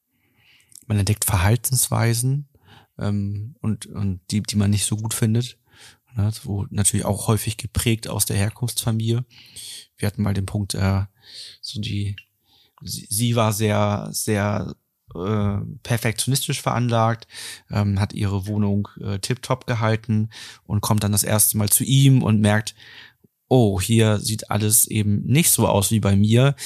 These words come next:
Hier stehen Essensreste rum, hier ist noch ein Weinglas von gestern Abend“ und so weiter. Ähm, das, das, und das zu den ersten Dates, wo man ja eigentlich dann schon dafür sorgt, dass das alles gut vorbereitet ist.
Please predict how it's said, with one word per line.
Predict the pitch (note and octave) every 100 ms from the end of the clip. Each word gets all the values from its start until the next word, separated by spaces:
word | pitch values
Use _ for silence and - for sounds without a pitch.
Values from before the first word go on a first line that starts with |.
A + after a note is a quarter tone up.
| -
Hier | - -
stehen | - - A2
Essensreste | - - B2+ - A#2+ - A#2
rum, | A#2 A#2+ B2 B2 A#2+
hier | A#2+ A2
ist | A2+
noch | A2+
ein | G#2+ G2
Weinglas | A2+ C3 B2 A#2
von | B2+
gestern | A#2 A#2 A#2 A2+
Abend“ | A2 A2+ A2+ A2+ A2+
und | G#2+ G#2+
so | A2+
weiter. | G#2 G#2+ A#2+ A2 - - - -
Ähm, | A2 G#2+ G#2+
das, | A2 - - -
das, | G#2+ - - -
und | G#2+
das | A2+ -
zu | - G#2+
den | G#2
ersten | G#2+ A2 -
Dates, | G2+ G#2+ C3 -
wo | A2+
man | G2+
ja | G2+
eigentlich | - G#2 G#2 -
dann | G#2
schon | G2+ G#2+ G2+ G#2 - - -
dafür | G#2+ - G#2
sorgt, | B2 D#3+ -
dass | A2
das | -
alles | - G#2 G2
gut | A2+
vorbereitet | - A2 G#2 G2 F#2+ -
ist. | G#2